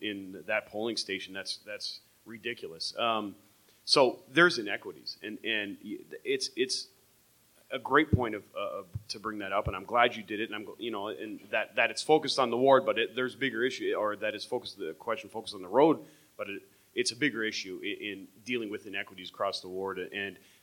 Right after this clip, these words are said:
um, we need to do that. The, the entire ward needs, um, support. And, you know, part of my platform has been, let's look at all of our parks,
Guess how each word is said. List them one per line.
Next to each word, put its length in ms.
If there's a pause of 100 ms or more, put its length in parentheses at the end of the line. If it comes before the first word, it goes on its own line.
um, 140
we 100
need 180
to 60
do 180
that. 180
The, 240
the 100
entire 420
ward 440 (280)
needs, 580 (280)
um, 500
support. 680 (560)
And, 360
you 100
know, 60
part 260
of 60
my 100
platform 500
has 140
been, 320 (300)
let's 260
look 160
at 140
all 200
of 80
our 100
parks, 400